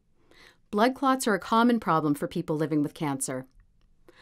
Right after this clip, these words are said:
About one in two hundred cancer patients develop a blood clot, though the risk of getting a blood clot is not the same in all people with cancer. For example, the risk is higher if the cancer is actively growing,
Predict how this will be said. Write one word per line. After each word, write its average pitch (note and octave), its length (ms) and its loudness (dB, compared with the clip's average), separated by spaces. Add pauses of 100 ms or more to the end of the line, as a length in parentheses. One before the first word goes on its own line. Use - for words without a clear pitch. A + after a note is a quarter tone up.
(140)
About C4+ 300 0
one B3+ 160 6
in B3+ 120 6
two A#3+ 200 -2
hundred A3+ 280 0
cancer F3 300 0
patients E3+ 380 -4
develop F3+ 400 0
a G3+ 60 -4
blood D#3 260 -4
clot, D#3+ 320 -2
though F3+ 100 0
the F#3 140 -2
risk C4 300 0
of B3+ 100 -2
getting D#3+ 260 2
a D3+ 40 0
blood D3+ 240 -4
clot E3 260 0
is G3 160 -2
not C4+ 220 4
the C4+ 80 -4
same F#3 320 -2
in F3 160 0
all F3+ 160 2
people E3+ 320 -2
with D#3+ 120 -2
cancer. - 580 -4 (2000)
For C#4 200 0
example, E3 560 0
the G3 120 -2
risk B3+ 280 0
is D4 120 -2
higher E3+ 300 4
if E3+ 100 -2
the F#3+ 60 -4
cancer F#3+ 400 -2
is G3+ 140 -2
actively E3+ 400 -2
growing, F3 540 2